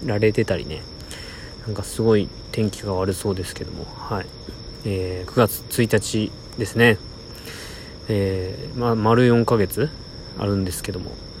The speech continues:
えー、四ヶ月、こんなことしたいなって思いながら、今日はウォーキングをしておりました。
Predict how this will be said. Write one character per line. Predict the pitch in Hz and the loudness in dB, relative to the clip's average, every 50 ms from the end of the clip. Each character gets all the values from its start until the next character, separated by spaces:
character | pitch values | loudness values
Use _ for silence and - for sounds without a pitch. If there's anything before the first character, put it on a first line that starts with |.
| - - - | -14 -12 -8
え | 117 101 95 92 95 | -6 -4 -4 -4 -2
ー、 | 95 | 0
四 | 98 98 95 | 0 0 0
ヶ | - 107 98 | 2 2 2
月、 | 98 92 - - 101 98 92 - - - - - - - - - - - - - - - - - - - | 2 2 2 0 0 0 0 -4 -8 -12 -12 -12 -12 -10 -10 -10 -10 -10 -12 -12 -12 -12 -14 -14 -14 -4
こ | - 120 | 0 2
ん | 113 | 4
な | 113 | 4
こ | 107 113 | 4 4
と | - | 4
し | 107 - - | 2 2 4
た | - 113 | 6 6
い | 113 | 8
な | 110 107 104 104 | 8 8 8 6
っ | 104 | 6
て | - - | 4 2
思 | 107 101 104 104 | 4 6 6 6
い | 104 | 6
な | 107 104 | 6 4
が | 101 98 | 4 4
ら、 | 92 90 80 - - - - - - | 2 2 0 -4 -10 -12 -12 -4 2
今 | 113 107 98 | 2 4 4
日 | 92 | 4
は | 92 90 - | 2 0 0
ウ | - | 2
ォ | 113 110 101 | 2 2 2
ー | 98 | 2
キ | - 107 | 2 0
ン | 101 98 | 2 2
グ | 98 | 2
を | 98 | 0
し | 92 - | 0 2
て | - 113 | 2 4
お | |
り | 104 104 | 4 4
ま | 104 95 | 4 2
し | - - | 2 0
た。 | - 95 87 | -2 -4 -4